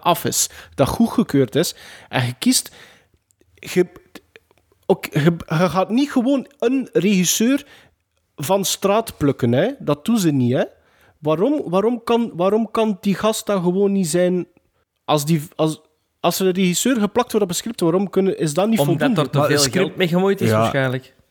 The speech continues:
Speaker 3: Ja, dus dat
Speaker 2: Maar Eastwood, Eastwood is, hij zo weet, het, het script dat Eastwood als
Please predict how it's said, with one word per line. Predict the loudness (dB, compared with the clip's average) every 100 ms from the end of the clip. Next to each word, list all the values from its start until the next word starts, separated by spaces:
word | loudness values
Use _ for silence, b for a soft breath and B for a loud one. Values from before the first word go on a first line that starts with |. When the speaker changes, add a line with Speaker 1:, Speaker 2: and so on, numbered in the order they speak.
| _ _ _
Speaker 3:
Ja, | -4 -2 -2 -4
dus | -4 -2
dat | 0 0
Speaker 2:
Maar | 0
Eastwood, | 0 0 -2 0
Eastwood | -2 0 0
is, | 0 -2 0
hij | 0
zo | 0
weet, | 0 -2 -4
het, | -8 -2
het | -4 -4 -14
script | -12 -2 0 0 -6 -16 B B B B
dat | -2 0
Eastwood | 0 0 0 -2 -2 -16 b b b b _
als | -4 -2 -10